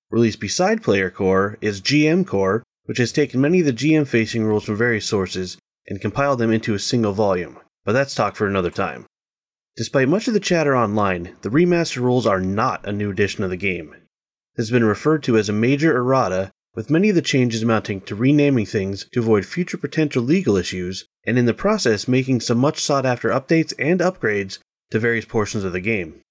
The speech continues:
The framework and foundation of second edition is still there, with some slight remodeling. I like to think of it as like a new game plus. You're still playing the same game, but there's new features to make it easier and more fun.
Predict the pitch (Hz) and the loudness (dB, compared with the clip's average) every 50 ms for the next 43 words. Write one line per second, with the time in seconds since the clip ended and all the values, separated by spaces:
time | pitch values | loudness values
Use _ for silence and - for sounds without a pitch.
0 | _ _ _ _ _ _ _ _ - 107 - - 147 156 165 180 185 185 175 - | _ _ _ _ _ _ _ _ -6 -6 -4 -2 0 2 2 4 2 2 0 0
1 | 135 139 143 - - 156 151 147 143 147 151 147 135 - 110 95 90 87 - - | -2 -4 -2 0 0 0 2 2 2 2 2 0 -2 -2 -4 -4 -4 -4 -2 -2
2 | - 139 131 143 135 123 123 131 123 - - 98 98 98 - - - 147 147 147 | 0 0 2 2 0 2 2 0 0 0 -2 -4 -4 -4 -4 -2 2 2 2 2
3 | 131 135 107 85 80 - - - _ _ _ _ _ _ _ _ 113 - - 110 | 2 0 0 -2 -4 -8 -12 -16 _ _ _ _ _ _ _ _ -8 -6 -4 -4
4 | 92 - - 135 113 101 101 104 104 101 95 90 87 80 - - - _ _ _ | -2 0 0 0 0 0 0 0 0 0 0 0 -4 -6 -8 -12 -18 _ _ _
5 | _ _ _ _ _ _ _ _ _ _ _ _ _ - - 165 190 190 180 - | _ _ _ _ _ _ _ _ _ _ _ _ _ -4 -2 -2 -2 -2 -4 -6
6 | 160 - 175 170 156 165 160 170 156 - 117 117 117 117 117 107 107 113 104 95 | -4 -2 0 0 2 2 2 2 2 2 2 2 2 2 0 2 0 0 0 0
7 | 107 104 110 123 135 123 117 131 123 107 - - - 120 160 190 - - - - | 0 0 2 2 2 2 2 0 0 0 -2 -2 -2 0 0 0 -2 -4 -6 -8
8 | - _ _ _ _ _ _ _ _ _ _ - 107 - - 190 196 190 190 190 | -10 _ _ _ _ _ _ _ _ _ _ -6 -4 -2 2 2 2 2 2 2
9 | 185 185 175 160 - - 175 170 165 160 147 147 131 120 113 110 107 - _ _ | 2 2 2 0 2 2 2 4 4 4 2 2 2 2 0 0 -4 -6 _ _
10 | _ _ _ _ - 123 117 110 101 120 147 160 156 - - 165 170 170 - 208 | _ _ _ _ 0 2 2 2 4 4 4 2 2 2 0 -4 -2 0 0 2
11 | 208 220 214 196 - - 117 98 95 - 101 98 127 131 147 135 151 151 156 151 | 2 4 2 0 0 -2 -2 -2 0 -2 -2 0 0 0 2 2 2 2 2 2
12 | 104 104 110 123 120 113 117 127 127 - 107 101 95 85 76 | 2 2 2 2 2 2 2 0 0 0 -2 -4 -4 -4 -8